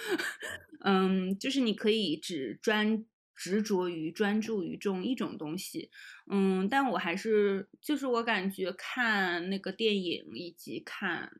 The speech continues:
一些资料，觉得普门农法更强调的是构建一个可以，因为它是永续农业的一个表达方式嘛。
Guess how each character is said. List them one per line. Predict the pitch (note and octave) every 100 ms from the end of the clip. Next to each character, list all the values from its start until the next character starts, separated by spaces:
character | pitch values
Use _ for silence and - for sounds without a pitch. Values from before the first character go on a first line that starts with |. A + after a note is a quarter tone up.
| -
一 | F3+
些 | E3 - D3 A2 A2 -
资 | - E3
料， | E3 E3 C#3
觉 | - F2+
得 | - E3
普 | - E3+
门 | E3+ E3 D#3+
农 | D3
法 | E3 - -
更 | F3+
强 | F3+ D#3 A#2
调 | E3 -
的 | - F#3
是 | - F3+ - - - - -
构 | G3+
建 | F#3 G3 E3+ D#3
一 |
个 | E3 E3+
可 | - E3+
以， | E3 -
因 | C4+
为 | C#4+
它 | C#4+
是 | D#4 D#4
永 | A3+ G3+ G3
续 | - D#4
农 | G#3 D#3 E3
业 | F3 E3
的 | C#3+ G#2+
一 | E2+ D#3
个 | - E3+ D#3 A#2
表 | - - -
达 | G#2+ G2+
方 | - E3+ F#3+
式 | - E3+
嘛。 | -